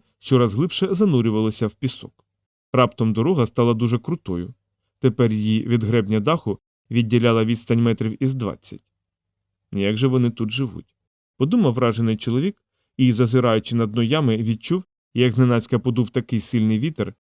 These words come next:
що йому аж дух забило. Чоловік підвів очі і побачив перед собою море. Його темні води пінились і лизали берег унизу під ногами. Він стояв на вершині дюни,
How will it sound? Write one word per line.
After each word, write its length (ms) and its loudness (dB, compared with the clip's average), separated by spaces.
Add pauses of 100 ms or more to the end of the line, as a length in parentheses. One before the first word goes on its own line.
(100)
що 180 -2
йому 320 4
аж 180 0
дух 200 -4
забило. 460 -10 (1160)
Чоловік 440 4
підвів 400 0
очі 340 -6 (260)
і 80 0
побачив 460 0
перед 220 0
собою 360 0
море. 340 -4 (520)
Його 200 4
темні 300 2
води 260 0
пінились 520 -2 (240)
і 100 2
лизали 400 2
берег 360 0
унизу 380 0
під 200 -8
ногами. 380 -6 (580)
Він 120 4
стояв 380 2
на 100 2
вершині 440 0
дюни, 400 0